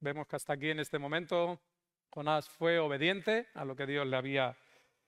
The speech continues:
le había dicho. Versículo dos le dijo: "Levántate", y él obedeció, ¿verdad? Pero la obediencia no fue plena, ¿verdad?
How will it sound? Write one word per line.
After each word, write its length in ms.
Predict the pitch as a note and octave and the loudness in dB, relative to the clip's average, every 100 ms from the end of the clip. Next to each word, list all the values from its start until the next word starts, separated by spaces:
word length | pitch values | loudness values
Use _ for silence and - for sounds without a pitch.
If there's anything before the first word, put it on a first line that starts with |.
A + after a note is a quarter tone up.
| _ _ | _ _
le 160 | - C#3 | -4 0
había 300 | B2+ C#3 B2+ | 2 2 2
dicho. 440 | D3+ A3 - B3 B3+ - _ _ _ _ _ | 2 -2 -2 -2 -4 -16 _ _ _ _ _
Versículo 460 | - - D#3+ D3+ D3 | -20 -14 -8 -4 0
dos 180 | E3 F3+ | 2 2
le 100 | D3+ | 2
dijo: 240 | D#3+ - | 0 0
"Levántate", 600 | C#3+ D3+ E3+ D#3 D#3+ G3+ | 2 2 4 2 4 2
y 80 | F#3+ | 4
él 180 | F3 F3+ | 4 4
obedeció, 500 | D#3+ D3 C#3+ F#3 G#3+ | 2 2 0 0 2
¿verdad? 300 | F#3 F3+ A#3 - F#3+ _ _ _ _ _ _ _ _ _ - | 2 2 0 -6 -20 _ _ _ _ _ _ _ _ _ -4
Pero 200 | D#3+ D#3 | 0 2
la 100 | D#3+ | 2
obediencia 760 | D#3+ D#3+ F#3+ F3+ F#3 F3 E3 - - _ _ _ _ | 2 2 0 2 2 4 0 -6 -20 _ _ _ _
no 140 | D#3+ | -6
fue 160 | D#3+ D#3+ | -4 -2
plena, 320 | C#3+ D#3+ C3 | 2 0 0
¿verdad? 260 | A#2+ C3 | -4 -4